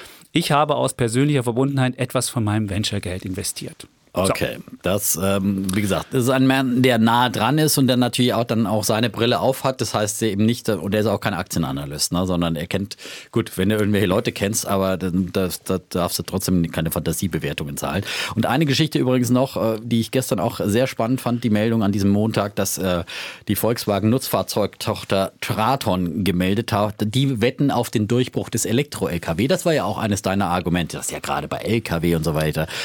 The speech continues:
Speaker 2: dass ja da Wasserstoff das Antriebstechnik, äh,
Speaker 1: Mhm.
Speaker 2: sei. Aber die sagen auch, selbst bei, äh, Lastwagen wird es die E-Mobilität sein. Darauf setzen sie eins Komma sechs Milliarden Euro.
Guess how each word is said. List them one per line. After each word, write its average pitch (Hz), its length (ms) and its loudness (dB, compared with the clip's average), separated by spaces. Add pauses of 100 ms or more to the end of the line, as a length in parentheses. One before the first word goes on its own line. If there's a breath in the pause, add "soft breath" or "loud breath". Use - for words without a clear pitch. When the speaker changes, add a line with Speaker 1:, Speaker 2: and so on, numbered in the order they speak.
(140 loud breath)
Speaker 2:
dass - 120 -14
ja 104 140 -10
da 87 320 0
Wasserstoff 78 520 -2
das 80 180 -2
Antriebstechnik, 82 800 0
äh, 123 220 2
Speaker 1:
Mhm. - 80 -4
Speaker 2:
sei. 73 220 -2 (280 loud breath)
Aber 85 140 2
die 123 180 2
sagen 113 380 2
auch, 110 240 0
selbst 131 320 0
bei, 107 240 2
äh, 101 400 -2
Lastwagen 92 800 0
wird 107 180 -2
es - 220 -4
die 90 260 -6
E-Mobilität 95 680 0
sein. 92 240 -2
Darauf 87 260 0
setzen 92 380 -2
sie 85 160 -4
eins 95 200 -2
Komma 82 200 0
sechs 90 280 -4
Milliarden 82 480 0
Euro. 98 480 0